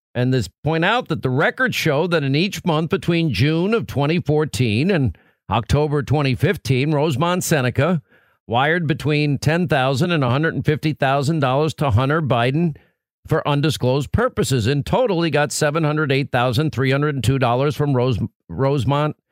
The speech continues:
Seneca. And then during the seventeen-month time frame in June of twenty fifteen, Rosemont Seneca obtained a twenty percent equity stake in this,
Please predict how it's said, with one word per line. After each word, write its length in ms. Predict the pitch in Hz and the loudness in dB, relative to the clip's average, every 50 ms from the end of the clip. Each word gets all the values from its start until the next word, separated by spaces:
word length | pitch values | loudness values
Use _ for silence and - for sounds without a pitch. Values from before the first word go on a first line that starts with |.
| _ _ _ _ - | _ _ _ _ -6
Seneca. 520 | - 233 262 294 285 185 - 139 107 107 - - _ _ _ _ _ _ _ _ _ _ _ _ _ _ _ _ _ _ _ _ - | -2 0 0 0 0 0 0 -2 -2 -4 -8 -14 _ _ _ _ _ _ _ _ _ _ _ _ _ _ _ _ _ _ _ _ -4
And 120 | 117 135 | 0 0
then 200 | 147 151 156 147 | 2 2 2 0
during 240 | 147 151 151 151 147 | 0 0 0 0 0
the 100 | 139 123 | 0 0
seventeen-month 880 | - 165 160 156 147 147 131 - 143 156 151 135 139 143 143 135 117 - | 2 2 2 2 0 0 0 0 0 0 2 2 2 2 0 0 -2 -2
time 320 | - 147 151 151 156 151 | 0 0 2 2 0 0
frame 320 | - - 143 143 143 139 135 | 0 0 0 0 2 2 0
in 120 | 127 117 | 0 2
June 240 | 92 143 156 151 147 | 2 2 2 2 0
of 80 | 139 | 0
twenty 320 | 107 - 139 139 135 135 120 | 0 0 0 0 0 -2 0
fifteen, 640 | - 214 233 - - - 170 175 175 175 175 147 - | 0 -2 -2 -2 -2 -2 0 0 2 0 -2 -2 -4
Rosemont 520 | - 127 131 135 135 101 139 147 147 147 120 | -2 -2 0 0 0 0 0 0 0 -2 -2
Seneca 580 | - - 123 113 123 127 - 185 208 220 190 - _ - - - _ _ _ _ _ - | 0 0 0 2 0 0 0 0 0 0 -2 -4 _ -16 -20 -20 _ _ _ _ _ -4
obtained 380 | - 123 113 - 147 147 151 143 | -4 -2 0 2 2 2 2 0
a 40 | 123 | 0
twenty 280 | - 147 160 165 160 | 0 0 0 0 0
percent 360 | - - 117 - 143 147 135 - | 0 -2 -2 0 0 0 0 0
equity 420 | - 143 139 - 151 143 143 139 | -2 -2 -2 -2 -2 0 0 0
stake 540 | - - - - 120 110 117 147 190 196 - | -2 -2 -2 -2 0 0 2 0 0 -2 -2
in 280 | 151 123 113 107 87 - - _ _ _ _ _ _ _ _ - | 0 0 2 0 -2 -4 -6 _ _ _ _ _ _ _ _ -2
this, 540 | 113 123 127 113 - - - - - - | 0 0 0 0 0 0 0 0 -2 -2